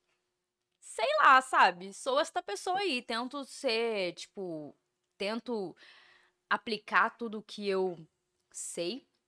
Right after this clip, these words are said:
tudo que vem na mente, eu processo na mente, tento aplicar muito na minha vida. Acho que essa é a coisa mais importante. Então, tipo,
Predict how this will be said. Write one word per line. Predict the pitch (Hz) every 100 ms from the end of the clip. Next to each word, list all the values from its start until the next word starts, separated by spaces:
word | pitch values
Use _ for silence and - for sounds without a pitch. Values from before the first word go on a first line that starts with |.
| _ _ -
tudo | 185 165 -
que | - 165
vem | 147 180 175
na | 156
mente, | 156 208 262 -
eu | 240 214 180
processo | - 160 - 160 - 180
na | 156
mente, | 160 185 -
tento | 196 190
aplicar | 202 190 - 190
muito | 190 175
na | 185
minha | 185 170
vida. | 147 180 226 240 - - - -
Acho | 156
que | -
essa | 175
é | 180
a |
coisa | 175 170
mais | 170 165
importante. | 175 180 165 165 165 202 -
Então, | 208 214
tipo, | 220 - 254 196